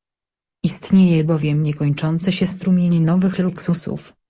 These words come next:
dostępnych wraz z powiększaniem się siły nabywczej danego człowieka, czyli posiadłości,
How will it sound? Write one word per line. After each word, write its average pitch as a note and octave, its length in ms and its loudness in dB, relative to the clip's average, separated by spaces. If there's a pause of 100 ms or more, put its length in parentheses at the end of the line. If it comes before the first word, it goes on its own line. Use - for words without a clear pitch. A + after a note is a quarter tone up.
dostępnych D#3+ 640 0
wraz E3 340 -2
z - 60 -12
powiększaniem D#3 760 0
się D3+ 160 -2
siły D3+ 300 -2
nabywczej D3+ 540 -2
danego D#3+ 400 0
człowieka, C#3+ 720 -4 (220)
czyli F3 260 -2
posiadłości, D#3 960 -4